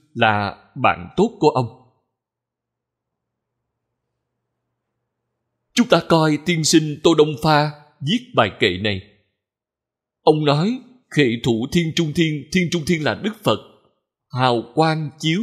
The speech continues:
đại thiên, bát phong suy bất động." Ông viết mình là bát phong thổi không động, đã động chưa? Động rồi mà.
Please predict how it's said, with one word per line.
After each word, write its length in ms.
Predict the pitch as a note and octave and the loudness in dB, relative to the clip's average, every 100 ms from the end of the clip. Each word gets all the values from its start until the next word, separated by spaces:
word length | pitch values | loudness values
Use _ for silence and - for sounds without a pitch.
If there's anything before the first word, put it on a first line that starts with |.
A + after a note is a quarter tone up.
| B3 - | -4 -2
đại 240 | G#2 F2+ A#2 | -2 -4 -4
thiên, 240 | D#3 C#3+ - _ _ _ _ _ - | -4 -4 -10 _ _ _ _ _ 0
bát 260 | D#3 B3 - - | 0 0 -4 0
phong 260 | F3+ F3 E3 | 2 2 -4
suy 380 | - F3+ E3+ D#3 G3 | -2 -2 -2 -2 -2
bất 100 | - - | -2 0
động." 240 | A2 G2 - _ _ _ _ _ _ _ _ _ _ | -2 -2 -14 _ _ _ _ _ _ _ _ _ _
Ông 260 | D3+ D3+ D3 | 0 2 0
viết 160 | A#3+ B3+ | -2 -2
mình 140 | C#3+ A2 | -2 0
là 180 | A2 - | 0 0
bát 120 | A3 - | -2 0
phong 160 | D3 B2+ | -2 0
thổi 180 | G#2+ A2 | -6 -2
không 180 | E3 D3 | -2 0
động, 400 | B2 G2 - _ - | -2 -2 -10 _ -4
đã 80 | |
động 220 | F3+ B2+ C3 | 0 -2 0
chưa? 200 | F#3 G3 - - _ _ _ _ _ _ _ _ _ _ _ _ _ _ _ | 0 0 -4 -18 _ _ _ _ _ _ _ _ _ _ _ _ _ _ _
Động 300 | A3 E3 C3 D3 | 2 2 2 2
rồi 200 | D#3 D3 | 2 4
mà. 260 | D3+ D#3 | 0 -2